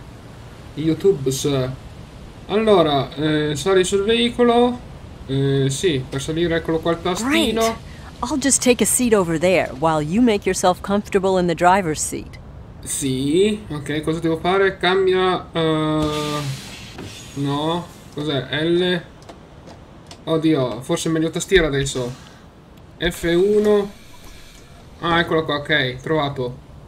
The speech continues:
Speaker 1: È un po' complicatuccio, eh. Cambia, F uno.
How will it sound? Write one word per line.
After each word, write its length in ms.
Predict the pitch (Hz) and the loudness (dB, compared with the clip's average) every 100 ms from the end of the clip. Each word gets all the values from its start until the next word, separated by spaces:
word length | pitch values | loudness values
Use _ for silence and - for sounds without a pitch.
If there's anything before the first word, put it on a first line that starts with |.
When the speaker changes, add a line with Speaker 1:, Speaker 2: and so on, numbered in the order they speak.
| - - | -20 -4
Speaker 1:
È 60 | 226 | 0
un 60 | 247 | 0
po' 80 | |
complicatuccio, 840 | 330 220 170 170 - 156 139 - 147 | 0 0 0 0 0 -2 -2 0 2
eh. 260 | 175 139 120 - - - - - - - | 4 2 -2 -12 -18 -18 -18 -18 -18 -6
Cambia, 720 | - 202 220 214 214 214 185 | 0 2 4 2 4 4 2
F 160 | 185 - 180 | 0 0 2
uno. 800 | 202 220 214 214 208 208 202 - | 4 2 0 4 6 4 2 -8